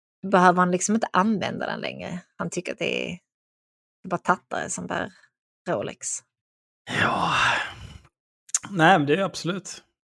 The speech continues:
Speaker 1: Ja.
Speaker 2: Jag vet inte. Vi, vi får väl se. Vi får se hur, hur den här sagan går.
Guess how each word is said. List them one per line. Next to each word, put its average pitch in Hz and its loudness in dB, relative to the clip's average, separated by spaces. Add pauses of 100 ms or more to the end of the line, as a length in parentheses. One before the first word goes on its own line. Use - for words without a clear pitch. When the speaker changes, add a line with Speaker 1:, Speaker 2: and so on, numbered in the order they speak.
(800)
Speaker 1:
Ja. 175 0
Speaker 2:
Jag 170 -2
vet 170 -2
inte. 151 -6 (600)
Vi, - -8
vi 180 -2
får 208 0
väl 214 4
se. 165 4 (680)
Vi 160 -8
får 151 -8
se 156 2
hur, 135 2
hur 151 2
den 156 6
här 147 6
sagan 139 6
går. 143 4